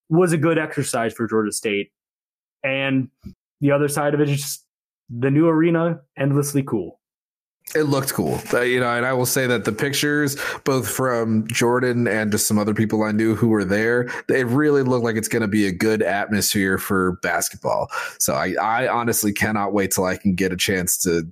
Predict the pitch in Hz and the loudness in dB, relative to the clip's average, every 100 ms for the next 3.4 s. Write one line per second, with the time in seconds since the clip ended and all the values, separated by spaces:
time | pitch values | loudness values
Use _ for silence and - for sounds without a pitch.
0 | - 90 85 - 90 87 82 90 85 78 | -4 -2 0 0 0 0 -2 -4 -2 -2
1 | - - - - - - 131 131 127 135 | -2 -4 -10 -6 -4 -2 0 0 0 0
2 | 117 107 127 120 113 113 107 107 104 101 | 2 0 0 0 0 0 0 0 0 0
3 | - 104 98 92 | 0 -2 -2 -6